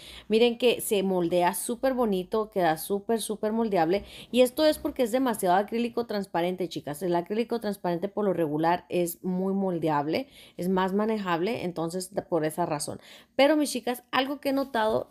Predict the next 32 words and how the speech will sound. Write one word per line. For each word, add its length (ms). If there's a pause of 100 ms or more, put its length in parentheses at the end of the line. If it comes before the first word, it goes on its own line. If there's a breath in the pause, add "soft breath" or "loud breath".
mucho 560
últimamente, 760
y 40
no 140
sé 120
si 180
tú 220
lo 140
has 160
notado 540
también, 520 (300 loud breath)
eh, 160
cuando 320
tú 120
trabajas 540
en 100
este 200
tipo 300
de 80
trabajo, 520 (240 loud breath)
es 340
que 180
se 240
llegan 600 (100)
a, 440
a 240
poner 320
muy 420
amarillas 640
las 200
uñas 360
blancas. 680